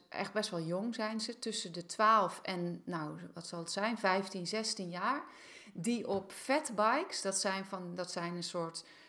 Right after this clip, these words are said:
eh, ja, eh, nieuwe elektrische fietsen die heel erg op,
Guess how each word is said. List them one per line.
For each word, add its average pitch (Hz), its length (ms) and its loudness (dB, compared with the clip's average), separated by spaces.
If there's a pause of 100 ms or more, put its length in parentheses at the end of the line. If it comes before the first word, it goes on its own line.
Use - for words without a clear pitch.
(340)
eh, 170 300 2
ja, 147 400 4
eh, 160 840 -8
nieuwe 175 600 2
elektrische 185 720 -2
fietsen 254 600 -2
die 185 240 -4
heel 220 300 4
erg 180 480 -6
op, 170 360 -4